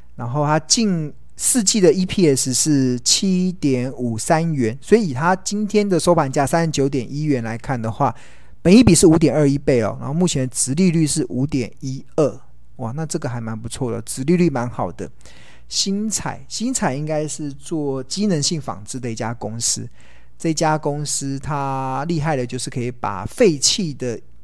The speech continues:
保特瓶、废弃的用品，把它用在那个新制的衣服上，它在机能性质料上其实蛮有竞争力的。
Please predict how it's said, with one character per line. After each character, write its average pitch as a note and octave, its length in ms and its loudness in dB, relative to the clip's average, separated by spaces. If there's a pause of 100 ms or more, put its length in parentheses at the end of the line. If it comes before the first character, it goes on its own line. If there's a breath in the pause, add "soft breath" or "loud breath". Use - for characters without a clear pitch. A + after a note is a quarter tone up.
(760)
保 B2 140 2
特 G#3 200 4
瓶、 B2 220 -6
废 D#3 220 0
弃 E3+ 180 -4
的 D3 120 -2
用 F#3+ 220 4
品， A2 220 -8
把 G#2 140 -8
它 A2+ 160 -6
用 D#3+ 260 2
在 C3+ 340 -6 (320)
那 C3+ 120 -12
个 A2+ 200 -12 (680 soft breath)
新 G3 300 -4
制 F#3+ 160 -4
的 D3 100 0
衣 C#3 140 -6
服 A#2 180 -10
上， A2 320 -10
它 B2 140 -12
在 B2+ 240 -8
机 A3+ 240 -8
能 E3+ 100 -4
性 D3+ 300 -8 (640)
质 - 180 -8
料 D#3+ 180 6
上 C3+ 220 0
其 A2 160 -8
实 A2 100 -6
蛮 A2 200 -6
有 G2+ 200 -8
竞 C#3 200 -4
争 B2 240 -2
力 A2 120 -6
的。 F#2 140 -12